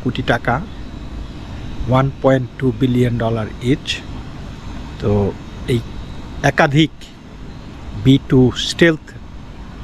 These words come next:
বোমারু বিমান আমেরিকার পশ্চিম উপকূল থেকে প্রশান্ত মহাসাগরের দিকে অগ্রসর হচ্ছে বলে জানিয়েছে নিউ ইয়র্ক টাইমস। এবং এটি ইরানে সম্ভাব্য হামলার প্রস্তুতি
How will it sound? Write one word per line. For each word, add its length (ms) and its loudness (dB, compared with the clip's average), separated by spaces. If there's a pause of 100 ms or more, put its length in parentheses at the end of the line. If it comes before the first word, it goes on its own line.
(140)
বোমারু 340 6
বিমান 380 2 (840)
আমেরিকার 580 4 (120)
পশ্চিম 420 2
উপকূল 460 0
থেকে 280 -2 (120)
প্রশান্ত 440 2
মহাসাগরের 760 2
দিকে 220 0
অগ্রসর 520 0
হচ্ছে 340 -2
বলে 280 2
জানিয়েছে 560 0 (600)
নিউ 140 10
ইয়র্ক 160 6 (100)
টাইমস। 540 -4 (680)
এবং 280 0 (120)
এটি 400 6
ইরানে 340 6
সম্ভাব্য 720 0 (480)
হামলার 320 4 (100)
প্রস্তুতি 600 4